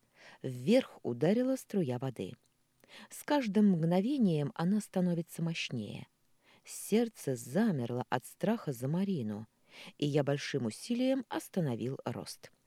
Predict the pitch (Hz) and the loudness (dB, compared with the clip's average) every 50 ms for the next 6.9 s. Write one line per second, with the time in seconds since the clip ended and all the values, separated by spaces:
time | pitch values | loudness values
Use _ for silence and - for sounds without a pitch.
0 | _ _ _ - 135 156 151 - - 185 214 208 - - _ _ _ - 349 349 | _ _ _ 0 2 2 2 4 4 2 2 2 0 -6 _ _ _ 2 2 4
1 | - 311 277 - - - 233 - - 208 175 220 233 220 - - 180 208 240 247 | 4 0 -2 0 -2 -4 -2 0 0 2 4 4 4 2 0 -2 -2 0 0 0
2 | 196 156 175 160 131 117 - - - - _ _ - 165 147 156 160 151 147 135 | 0 2 2 2 2 0 -2 -8 -14 -20 _ _ 0 0 2 2 2 0 -2 0
3 | - 143 147 147 143 - - 170 - 170 156 156 175 180 220 233 208 151 - - | 2 2 2 2 2 0 -2 -2 0 0 0 0 0 0 2 2 2 0 0 -4
4 | - 113 - - 120 123 - _ _ _ _ _ _ _ _ - 135 - - - | -6 -8 -6 -6 -6 -6 -8 _ _ _ _ _ _ _ _ -6 -6 -6 -10 -6
5 | - - 214 214 180 139 123 - 135 123 - - 143 - 156 160 190 202 190 - | -2 0 2 2 2 2 0 0 -2 -4 -2 -6 -2 0 2 4 4 4 2 0
6 | 139 123 - - 127 120 120 131 160 220 262 - - - - 123 - | -4 -8 -6 -4 -4 -2 0 0 0 0 0 -2 -6 -6 -6 -6 -6